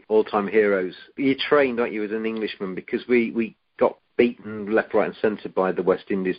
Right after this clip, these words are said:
to try and dislike them in the same way we try and dislike the Australians in an Ashes series.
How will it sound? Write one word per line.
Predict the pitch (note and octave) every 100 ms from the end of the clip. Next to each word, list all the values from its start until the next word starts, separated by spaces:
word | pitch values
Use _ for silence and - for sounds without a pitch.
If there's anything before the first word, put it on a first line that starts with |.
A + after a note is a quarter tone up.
| -
to | A2 G2 - -
try | C#3 C3
and | A#2+ G#2
dislike | G#2+ - G#2 G2
them | G2
in | G2
the | G#2 -
same | A2
way | G#2
we | G2+
try | G2 A2+
and | G2+
dislike | G2 - A2 G2+
the | G#2
Australians | F#2 - G2+ G2+ F#2+ F#2+
in | F#2+
an | F#2+
Ashes | G2 G2 G#2+ -
series. | G2 F2 F2+ F2+